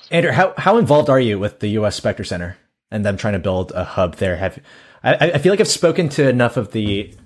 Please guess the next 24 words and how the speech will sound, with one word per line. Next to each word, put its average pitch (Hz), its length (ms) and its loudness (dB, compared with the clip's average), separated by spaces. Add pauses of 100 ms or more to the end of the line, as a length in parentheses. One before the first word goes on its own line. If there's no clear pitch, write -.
(140)
U 120 240 -2
S 104 220 -4
players, 107 640 -4
um, 104 360 -10 (120)
both 98 220 -2
on 104 80 -2
the 98 80 -4
male 98 240 -2
and 95 160 -10 (120)
female 104 300 0
side, 95 300 -2
and 95 140 -8
it - 360 -20
seems 180 140 0
like 190 160 0
everyone 156 220 2
has - 520 -6
a - 40 -8
slightly 139 380 -2
different 123 280 -2
approach 127 420 -4
with 117 160 -6
how 117 200 -2
that, 113 380 -2